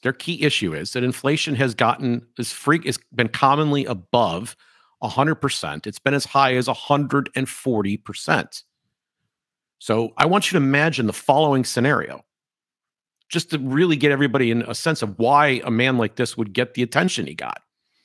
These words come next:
and why he won his election by a wide margin.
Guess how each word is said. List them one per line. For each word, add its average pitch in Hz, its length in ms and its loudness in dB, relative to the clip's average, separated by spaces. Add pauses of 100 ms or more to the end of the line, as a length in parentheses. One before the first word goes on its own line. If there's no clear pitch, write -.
(240)
and 117 180 -2
why 139 300 4
he 156 140 2
won 123 500 2 (540)
his 127 180 0
election 123 440 2
by 101 160 2
a 117 40 2
wide 117 500 2
margin. 117 520 -2